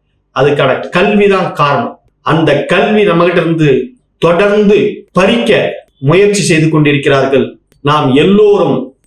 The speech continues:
ஆர் எஸ் எஸ் திட்டத்தை, பி ஜே பியினுடைய திட்டத்தை, நுட்பமான செயல்பாடுகளை நாம கண்ணை மூடிக்கிட்டு அவன் நம்மளை வந்து ஏமாத்துறான். ஒரு போதை மாத்திரையை நம்ம கொடுக்குறான், "நாமெல்லாம் இந்து" அப்படின்னு ஒரு போதையை நம்மகிட்ட கலந்து கொடுக்குறான்.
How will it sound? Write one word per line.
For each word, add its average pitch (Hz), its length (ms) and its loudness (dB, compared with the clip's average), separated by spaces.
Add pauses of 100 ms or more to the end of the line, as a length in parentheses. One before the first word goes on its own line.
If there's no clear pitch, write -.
ஆர் 214 400 2
எஸ் 214 140 2
எஸ் 202 280 2
திட்டத்தை, 185 680 0 (540)
பி 208 200 0
ஜே 226 160 2
பியினுடைய 185 500 2
திட்டத்தை, 196 460 2 (580)
நுட்பமான 202 600 2
செயல்பாடுகளை 170 760 0
நாம 143 240 0
கண்ணை 226 420 0
மூடிக்கிட்டு 196 380 2
அவன் 175 220 0
நம்மளை 160 240 0
வந்து 170 180 0
ஏமாத்துறான். 156 520 -2 (300)
ஒரு 156 200 0
போதை 214 260 2
மாத்திரையை 180 340 0
நம்ம 151 160 0
கொடுக்குறான், 156 440 -2 (320)
"நாமெல்லாம் 175 400 0
இந்து" 165 520 2
அப்படின்னு 156 320 2
ஒரு 151 200 2
போதையை 175 400 2
நம்மகிட்ட 165 380 0
கலந்து 165 280 0
கொடுக்குறான். 139 360 -2